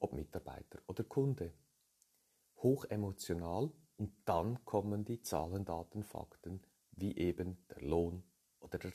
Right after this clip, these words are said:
Preis für ein Produkt. Übrigens Produkt. Starke Marken verkaufen keine Produkte, sie verkaufen Lösungen. Schwache Marken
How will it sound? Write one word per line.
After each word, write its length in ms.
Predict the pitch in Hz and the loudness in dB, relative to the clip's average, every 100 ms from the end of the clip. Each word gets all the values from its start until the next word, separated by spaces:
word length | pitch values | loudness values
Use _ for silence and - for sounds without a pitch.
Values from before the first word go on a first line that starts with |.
| - | -8
Preis 560 | - 73 67 78 - - _ _ | -2 0 0 -4 -12 -16 _ _
für 240 | - 85 | -4 -4
ein 180 | 76 78 | -4 -4
Produkt. 560 | - 101 87 - - _ _ _ _ _ _ _ _ _ _ _ _ _ _ _ _ _ _ _ | 0 0 -2 -6 -20 _ _ _ _ _ _ _ _ _ _ _ _ _ _ _ _ _ _ _
Übrigens 560 | 104 - 90 82 85 - | -4 -2 -2 -4 -8 -6
Produkt. 680 | - 90 110 104 - - _ _ _ _ _ _ _ _ _ _ _ | 0 2 2 -2 -6 -20 _ _ _ _ _ _ _ _ _ _ _
Starke 540 | - - 92 - - | -4 2 2 2 -2
Marken 460 | 92 101 127 - 80 | -2 0 -2 -4 -6
verkaufen 640 | - - - 71 - - | -6 -6 -2 -2 -2 -10
keine 320 | - 78 82 82 | -8 -4 -2 -4
Produkte, 640 | - 82 78 - - 71 _ | -6 -8 -10 -14 -18 -20 _
sie 160 | - 82 | -6 -6
verkaufen 560 | - - 64 - 78 78 | -6 -6 -8 -8 -6 0
Lösungen. 600 | 80 92 87 82 73 73 _ _ _ _ _ | 2 2 0 -6 -10 -16 _ _ _ _ _
Schwache 500 | - 78 76 - 110 | -6 -2 -2 -2 0
Marken 520 | 104 101 - 117 113 | 2 2 0 -2 -4